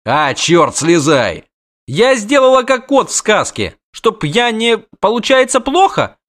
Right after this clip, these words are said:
Почему, хотела бы я знать?» «Я тоже», сказал Труид, слезая с коня. «Хотел бы знать.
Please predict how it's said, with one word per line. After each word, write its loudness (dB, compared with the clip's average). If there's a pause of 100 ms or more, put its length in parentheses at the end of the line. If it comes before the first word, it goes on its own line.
Почему, 2
хотела 0
бы 0
я 2
знать?» -4 (200)
«Я -2
тоже», -2 (300)
сказал -2
Труид, -4
слезая -2
с -8
коня. -12 (360)
«Хотел 0
бы -2
знать. -4